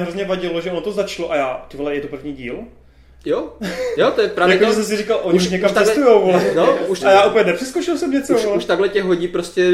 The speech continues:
Speaker 2: v podstatě do děje, aniž by ti vysvětlili, co se děje.
Speaker 1: Hmm.
Speaker 2: A oni mají potom tendenci ještě víc rychlovat. Takže kdyby, kdyby hned ze začátku prostě na tebe vybalili to, co, co vlastně dělá ten seriál tím seriálem, ty bys to prostě nedal.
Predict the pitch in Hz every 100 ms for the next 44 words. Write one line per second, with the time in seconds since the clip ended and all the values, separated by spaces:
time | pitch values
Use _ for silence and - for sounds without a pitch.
0 | 180 - 170 170 175 165 160 147 143 156
1 | 151 151 156 147 160 147 156 156 147 151
2 | 190 175 120 131 170 226 170 180 - -
3 | 127 127 123 123 127 - - - - -
4 | 160 190 185 175 175 170 170 165 160 -
5 | 165 165 151 151 156 190 135 - - -
6 | - - 139 147 147 160 170 165 147 160
7 | 139 160 165 160 160 147 170 151 147 151
8 | 147 151 143 143 143 143 143 143 147 143
9 | 156 143 139 135 - 139 139 143 143 143
10 | 143 139 135 135 131 135 127 147 135 180
11 | 135 - - - - - 151 151 156 143
12 | 135 143 143 135